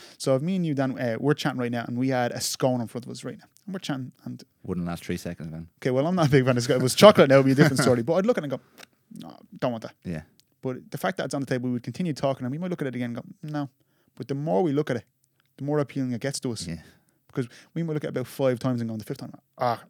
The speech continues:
Speaker 1: oh, you know, I'll just have a bite."
Speaker 2: Yeah.
Speaker 1: So, I, m-, motivation is definitely a myth. However, if, if the food is in the house, the more times you're, you're in an environment to break,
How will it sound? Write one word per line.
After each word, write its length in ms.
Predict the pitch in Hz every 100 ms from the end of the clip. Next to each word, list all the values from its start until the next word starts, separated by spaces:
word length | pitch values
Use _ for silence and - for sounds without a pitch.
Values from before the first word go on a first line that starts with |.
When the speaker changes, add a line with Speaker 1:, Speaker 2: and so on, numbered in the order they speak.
| -
Speaker 1:
oh, 80 | 131
you 120 | 135
know, 80 | 135
I'll 120 | 139
just 140 | 135 147
have 80 |
a 60 | 127
bite." 260 | 120 107 _ -
Speaker 2:
Yeah. 240 | 85 82 - - - - -
Speaker 1:
So, 340 | - - 123 - _ _ _ _ _ -
I, 40 | 127
m-, 420 | 117 - - 156 -
motivation 680 | 143 151 143 143 135 - -
is 100 | 117
definitely 300 | 135 120 120
a 40 |
myth. 260 | 117 107 - _ _ _ _ -
However, 400 | 120 135 135 -
if, 220 | 131 120 _ -
if 120 | 113
the 60 | 117
food 300 | - 160 170
is 60 |
in 80 | 165
the 100 | 120
house, 360 | 117 160 - - _ _ _ _ _ _ _ _ -
the 80 | 123
more 320 | 127 143 170
times 560 | - 156 147 131 - - _ _ _ _ -
you're, 280 | - 131 -
you're 220 | - 143 131
in 140 | 135
an 140 | 127
environment 760 | 123 113 104 110 143 165 131 - _ _
to 180 | - 131
break, 500 | 110 117 131 151 -